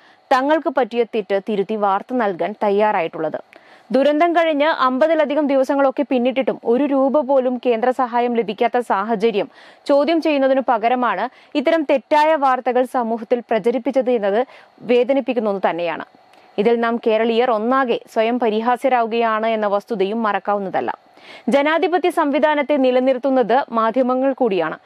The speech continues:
അതുകൊണ്ടാണ് ഡെമോക്രസിയുടെ നാലാം തൂണ് എന്ന് മാധ്യമങ്ങൾ വിശേഷിപ്പിക്കപ്പെടുന്നതും. അതിനാൽ തന്നെ ഇത്തരത്തിലുള്ള തെറ്റായ പ്രചരണം ഉണ്ടായാൽ അത് തിരുത്തി മുന്നോട്ടു പോകേണ്ടത് ധാർമ്മിക ഉത്തരവാദിത്തമാണ്.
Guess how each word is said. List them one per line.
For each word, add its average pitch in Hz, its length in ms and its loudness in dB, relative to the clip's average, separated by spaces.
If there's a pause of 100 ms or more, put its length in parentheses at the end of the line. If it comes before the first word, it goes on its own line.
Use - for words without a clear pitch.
(200)
അതുകൊണ്ടാണ് 254 560 0
ഡെമോക്രസിയുടെ 269 720 0
നാലാം 262 480 0
തൂണ് 269 260 2
എന്ന് 254 320 2
മാധ്യമങ്ങൾ 233 640 0
വിശേഷിപ്പിക്കപ്പെടുന്നതും. 220 1080 -2 (480)
അതിനാൽ 330 360 2
തന്നെ 302 240 0
ഇത്തരത്തിലുള്ള 330 680 0
തെറ്റായ 254 460 0
പ്രചരണം 240 500 0
ഉണ്ടായാൽ 214 420 0 (280)
അത് 247 280 2
തിരുത്തി 247 280 0
മുന്നോട്ടു 233 440 0 (100)
പോകേണ്ടത് 208 600 0
ധാർമ്മിക 208 440 -2
ഉത്തരവാദിത്തമാണ്. 190 800 -2